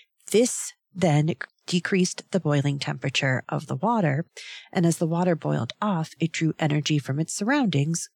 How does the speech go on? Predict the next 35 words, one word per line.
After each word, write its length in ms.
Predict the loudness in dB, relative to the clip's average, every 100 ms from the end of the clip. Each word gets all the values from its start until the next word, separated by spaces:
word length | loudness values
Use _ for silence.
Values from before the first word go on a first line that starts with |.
| _
creating 560 | -2 0 0 -2 -4 -2
a 100 | -2
chilling 480 | 0 -2 -2 -4 -6 -12
effect. 640 | -8 -6 -6 -8 -12 -12 _ _ _ _ _ _ -20 -20 -20 -20 _ _ _
While 140 | 2 4
the 100 | 4
proof 260 | 2 0
of 100 | -2
concept 560 | -2 0 0 -2 -4 -2
was 140 | -4
patented, 840 | -4 -4 -4 -2 -4 -4 -6 -8 -12 -18 -20 _
the 60 | 2
refrigerator 640 | 2 2 2 4 4 4
never 300 | 2 2 2
made 240 | 4 4
it 140 | 2 0
to 100 | -4
the 100 | -2
commercial 440 | -2 -2 -2 -2
market 580 | 0 0 0 -2 -2 -4 -14 -20 -20 _ 2
due 300 | 6 6 4
to 120 | 2
the 100 | -2
development 600 | -2 -2 -4 -4 -2 -2
of 120 | -2
Freon 640 | -2 2 4 4 2 -2 -2
in 120 | -2
nineteen 420 | -2 -2 -4 -8 -2
thirty, 380 | 2 4 2 0
providing 600 | -4 -4 0 0 0 0 -2
a 100 | -4
seemingly 920 | -4 -8 -6 0 2 2 0 0 -2 -6 -20 -20 _
non-toxic 920 | 0 2 2 0 -4 -6 -2 -2 -2 -4
and 200 | -4 0
more 320 | 0 0 0